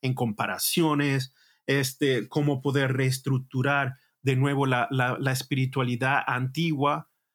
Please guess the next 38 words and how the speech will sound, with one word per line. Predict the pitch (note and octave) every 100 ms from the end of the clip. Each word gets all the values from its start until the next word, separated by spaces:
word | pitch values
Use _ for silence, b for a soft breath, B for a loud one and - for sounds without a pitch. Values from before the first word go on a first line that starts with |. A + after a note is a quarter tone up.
| _ _
del | _ B2+ B2
Antiguo | A#2 D3+ D3
Testamento | C#3+ C3+ C#3 C3+ D3+ C#3+ C3+
que |
ha | C3
sido | - D3+ C#3
manipulada | C3+ C3+ C3 C3+ C3+ C3+ C3
por | C3
los | C3
fariseos | B2+ B2+ - D3 C#3+
para | C3 B2+
encontrar | B2+ A#2 - C3 B2+ b b b -
el | C3
verdadero | C3+ C3 B2 D3 C#3+
sentido | - C#3+ B2+ B2 - E3 D#3 B2+ A#2 A2+ F#2+ - b b _ -
de | C3+
lo | C3 C3
que | C3 C3
quiere | - D3 C#3+ C#3
Dios | A#2 A2+ C#3 C3
de | B2+ A#2
cada | B2+ C3 B2+
uno | C3 B2+
de | A#2
nosotros. | A2+ G#2 B2 G#2 G#2 - - _ _ _ _ _
Y, | D3
por | D#3
ejemplo, | D3 D#3+ C3+ D#3 C#3+ -
aquí | C3+ - G3+ F3+ - _ _ _ -
en | D3 D3
el, | C#3+ C3+ B2+ -
en | B2+
el | C3
famoso | C3 B2+ D#3 E3
Sermón | D#3 C3+ C#3+ D3
de |
la | C#3+
Montaña | C3+ C3 C3 A2 G2+ C#3 D#3